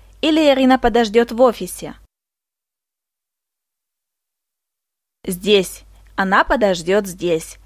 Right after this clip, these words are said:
Ирина подождет здесь. Ирина подождет здесь или такси подождет здесь? Ирина. Ирина подождет здесь. Ирина подождет здесь или Ирина почитает здесь?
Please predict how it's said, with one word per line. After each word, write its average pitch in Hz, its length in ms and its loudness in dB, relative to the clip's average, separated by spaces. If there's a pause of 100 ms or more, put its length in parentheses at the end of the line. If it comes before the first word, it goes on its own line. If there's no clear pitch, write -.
(180)
Ирина 208 500 0
подождет 180 640 -2
здесь. 180 520 -6 (400)
Ирина 285 480 -2
подождет 247 580 0
здесь 185 420 -6 (300)
или 233 220 0
такси 269 480 -2
подождет 185 600 -2
здесь? 180 540 -10 (2000)
Ирина. 233 640 2 (200)
Ирина 240 440 0
подождет 196 580 2
здесь. 180 580 -6 (540)
Ирина 254 380 4
подождет 214 580 2
здесь 294 520 -6 (280)
или 320 340 2
Ирина 302 280 2
почитает 285 800 2
здесь? - 520 -8